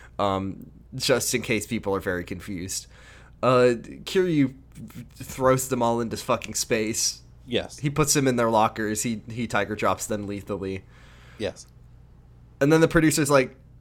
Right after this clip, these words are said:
Speaker 1: "Cool, okay, let's sign that contract." And Haruka's
Speaker 2: I
Speaker 1: like,
Speaker 2: guess
Speaker 1: "Wait,
Speaker 2: I,
Speaker 1: what,
Speaker 2: I guess I
Speaker 1: what?"
Speaker 2: should mention that now that you have dropped those two tigers, that you can go to the acupuncturist and now actually get the tiger drop.
Speaker 1: Learn the tiger drop, yeah.
Speaker 2: Yeah, so this, this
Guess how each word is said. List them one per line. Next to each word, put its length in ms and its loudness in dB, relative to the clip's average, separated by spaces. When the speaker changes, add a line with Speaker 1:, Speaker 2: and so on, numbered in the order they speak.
Speaker 1:
"Cool, 380 12
okay, 260 8
let's 240 6
sign 160 8
that 160 10
contract." 580 10
And 140 4
Haruka's 340 6
Speaker 2:
I 60 8
Speaker 1:
like, 60 10
Speaker 2:
guess 80 8
Speaker 1:
"Wait, 140 8
Speaker 2:
I, 20 -4
Speaker 1:
what, 160 6
Speaker 2:
I 20 2
guess 140 4
I 60 4
Speaker 1:
what?" 100 6
Speaker 2:
should 160 4
mention 340 0
that 160 2
now 160 2
that 120 0
you 180 2
have 120 0
dropped 300 0
those 220 -4
two 120 -6
tigers, 580 -6
that 220 -6
you 220 -4
can 160 -2
go 140 2
to 40 -2
the 120 0
acupuncturist 680 -6
and 140 -12
now 200 -6
actually 340 -10
get 140 -12
the 60 -18
tiger 280 -14
drop. 200 -14
Speaker 1:
Learn 200 0
the 80 -2
tiger 260 -2
drop, 320 -4
yeah. 120 -2
Speaker 2:
Yeah, 120 -2
so 140 0
this, 180 0
this 160 0